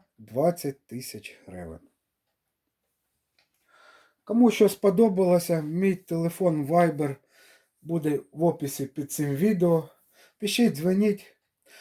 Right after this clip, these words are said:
Нагадую, що є функція, е, якщо не хватає на даний момент коштів, ви можете забронювати річ, яка вам сподобалася, сплативши десять відсотків від ціни, і вона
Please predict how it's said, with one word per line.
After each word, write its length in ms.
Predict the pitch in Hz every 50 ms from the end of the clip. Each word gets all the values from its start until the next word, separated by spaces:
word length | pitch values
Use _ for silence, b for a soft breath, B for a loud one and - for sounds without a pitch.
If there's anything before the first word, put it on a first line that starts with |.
| B B
Нагадую, 540 | - 175 185 208 202 190 165 180 175 165 165
що 220 | 160 - - 170
є 160 | 165 185 190 170
функція, 680 | 175 - - 180 170 160 143 - - 151 139 131 123 - b b b b b b b b b b -
е, 180 | 127 131 135 135
якщо 340 | 147 143 - - 180 165 160
не 120 | 160 165
хватає 520 | 165 - 190 202 202 240 226 214 208 196
на 100 | 185 180 180
даний 320 | 175 180 175 170 165 160
момент 420 | 160 160 160 160 165 160 151 147 139
коштів, 600 | _ - 170 160 160 - - - 135 120 - b b b b b b -
ви 80 | 262
можете 420 | 226 208 202 180 170 170 170 170 156
забронювати 840 | 143 170 165 156 175 180 180 180 175 170 170 170 160 156 - 151 151
річ, 220 | 165 160 139 -
яка 180 | 151 139 - 156
вам 200 | 147 147 143 143
сподобалася, 840 | - - - 190 185 220 214 196 180 185 175 170 165 165 - 156 151 B B B B B B
сплативши 600 | - - - 180 180 180 - 190 170 - - 160
десять 460 | 143 147 165 156 156 - 147 139 - 175
відсотків 760 | 214 202 - - 269 262 233 - - 214 208 196 185 175
від 280 | 175 190 190 185 - - - - _ _ b b b b b
ціни, 480 | - - 185 185 185 185 180 160 147 143 - _ _ _ _ _ b b b b b _
і 80 | 311 277
вона 360 | 220 185 175 175 170 151 139